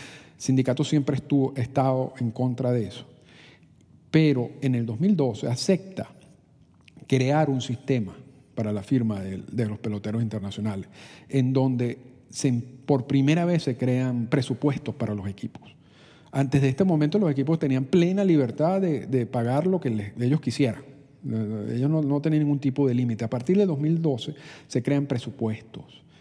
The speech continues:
y se crean mi-, eh, multas si se pasan de, de esos, de esos presupuestos. Y además se crean algunas sanciones. Se empieza como a regular el sistema, un sistema que no tenía ningún tipo de regulación. Eso es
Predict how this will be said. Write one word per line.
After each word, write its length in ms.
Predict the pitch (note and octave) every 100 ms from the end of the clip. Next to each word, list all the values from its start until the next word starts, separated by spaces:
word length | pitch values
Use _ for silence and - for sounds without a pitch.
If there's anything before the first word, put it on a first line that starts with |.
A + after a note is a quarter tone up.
| - -
y 120 | B2
se 120 | B2
crean 540 | A2+ A2+ A#2+ B2 B2 - - -
mi-, 340 | D3+ C#3+ D#3 D3
eh, 140 | B2
multas 640 | A#2+ D#3+ D#3 C3+ B2 G2+ -
si 140 | B2+
se 140 | B2
pasan 400 | A2+ A#2+ A2+ A#2+
de, 240 | A#2 G2+ G2+ - - -
de 120 | A#2
esos, 320 | A2 B2+ A2+ G2+ A2+
de 100 | A#2+
esos 200 | A#2+ B2+
presupuestos. 800 | A#2 A#2 A2 B2+ A#2 G#2+ - - - - - - -
Y 160 | C3+
además 340 | B2+ A2+ A#2 A2+
se 120 | C3
crean 260 | B2 B2+
algunas 320 | A#2+ A2 A2+ B2
sanciones. 760 | G#2+ - D3+ D3+ C#3 B2 A2
Se 80 | C3+
empieza 520 | B2+ D#3 D#3+ E3 G3
como 300 | F3 D#3+ C3+
a 60 | B2+
regular 640 | B2 C3+ B2+ B2+ C3+ B2+
el 100 | A2
sistema, 580 | G#2+ G#2 - G#2+ F#2+ - - - - _ -
un 160 | B2
sistema 420 | A#2 C3 C#3+ C3+ C3
que 120 | B2
no 160 | A#2
tenía 360 | C3 C3+ E3 C3
ningún 300 | G#2 G2 F#2+
tipo 280 | G2+ G2 G#2+
de 40 |
regulación. 640 | F#2+ F#2 F2 - A#2 G#2 A#2
Eso 240 | B2+ E3
es 160 | E3